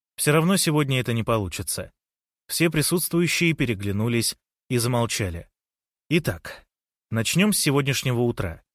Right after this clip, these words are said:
Арман в это время спал в доме напротив. Здесь точно находились мсье де Вильре, два его сына, Мари с дочерью, Тереза и мисс Хардинг.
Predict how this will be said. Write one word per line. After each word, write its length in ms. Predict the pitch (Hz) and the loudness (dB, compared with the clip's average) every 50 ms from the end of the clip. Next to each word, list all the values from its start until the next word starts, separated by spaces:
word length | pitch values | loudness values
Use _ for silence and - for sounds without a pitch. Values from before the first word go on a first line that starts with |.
| _ _ _ _ _ _ _ _ _ _ _ _ _ | _ _ _ _ _ _ _ _ _ _ _ _ _
Арман 360 | - 123 120 120 147 170 196 185 | -2 0 2 4 4 4 4 4
в 60 | 180 | 4
это 160 | 175 170 170 | 4 4 2
время 280 | 156 156 160 156 156 147 | 4 4 4 4 2 2
спал 340 | - - - 139 147 160 | 0 0 2 4 4 4
в 80 | 151 143 | 2 2
доме 200 | 127 127 127 131 | 0 0 2 2
напротив. 640 | 131 135 127 - 131 101 - - - 87 - - _ _ _ _ _ - | 0 0 0 0 -2 -2 -2 -4 -8 -8 -12 -16 _ _ _ _ _ -8
Здесь 360 | - 117 110 131 190 202 - - | -8 -4 0 2 2 2 2 2
точно 360 | - 160 160 - - 170 160 | 2 0 2 2 0 2 2
находились 640 | 151 127 - 127 113 120 117 110 101 95 - - | 2 2 0 0 0 0 0 0 0 -2 -2 -2
мсье 400 | 107 107 - - - 131 120 117 | -2 -2 -2 -2 0 0 0 0
де 120 | 101 104 95 | 0 -2 -4
Вильре, 480 | 98 95 95 92 104 110 135 156 156 _ _ _ _ _ _ _ - | -4 -4 -4 -2 0 0 0 0 -2 _ _ _ _ _ _ _ -8
два 260 | 120 120 131 160 175 | -4 0 2 4 4
его 200 | 165 139 113 101 | 4 4 2 0
сына, 500 | - - - 104 95 92 107 123 147 156 _ _ _ _ _ _ | -2 -2 -4 -4 -4 -2 -2 -2 -4 -4 _ _ _ _ _ _
Мари 340 | - 127 131 127 120 113 107 101 | -4 0 2 2 2 2 0 0
с 80 | 98 | -2
дочерью, 600 | 98 123 120 - - 156 139 151 160 170 165 156 _ _ _ _ _ _ - | 0 -2 -2 0 -2 -2 0 2 0 0 0 -2 _ _ _ _ _ _ 0
Тереза 600 | 143 135 113 110 107 104 98 120 143 151 165 _ _ _ _ _ - | 0 2 2 2 0 -2 -2 0 -2 -2 -2 _ _ _ _ _ -4
и 160 | - 190 220 | 0 2 4
мисс 300 | 185 156 151 170 160 - | 4 4 4 4 2 0
Хардинг. 640 | - - - 120 98 92 92 92 92 92 - - - | -2 -2 -2 -2 -2 -2 -4 -8 -8 -10 -12 -18 -20